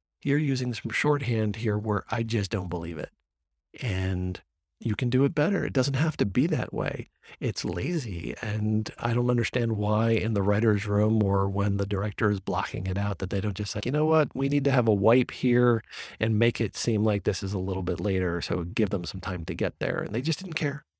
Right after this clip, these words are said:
They just didn't want to answer that question. And that's not fair to the viewer. It's not, or not, not fair. It's, you're not taking the viewer seriously enough in that moment.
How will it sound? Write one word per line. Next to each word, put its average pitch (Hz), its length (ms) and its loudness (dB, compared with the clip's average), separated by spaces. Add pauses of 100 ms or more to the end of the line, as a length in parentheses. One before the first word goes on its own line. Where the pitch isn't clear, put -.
(500)
They 120 100 0
just 120 180 -6
didn't 139 120 -2
want 117 140 4
to 104 60 0
answer 113 220 -2
that 107 140 -4
question. 107 560 -6
And 107 540 0 (120)
that's 113 520 -2 (240)
not 110 220 0
fair 101 460 0 (300)
to 98 340 -2
the 107 100 -2
viewer. 107 260 0
It's - 140 -4
not, 127 260 -2
or 139 140 -2
not, 117 160 -2
not 123 200 -2
fair. 110 360 0
It's, 123 340 -8
you're 127 80 0
not 123 300 0
taking 113 560 -2
the 107 80 0
viewer 95 560 0 (100)
seriously 95 520 0
enough - 340 -10 (200)
in 98 140 -4
that 98 200 -6
moment. 85 260 -10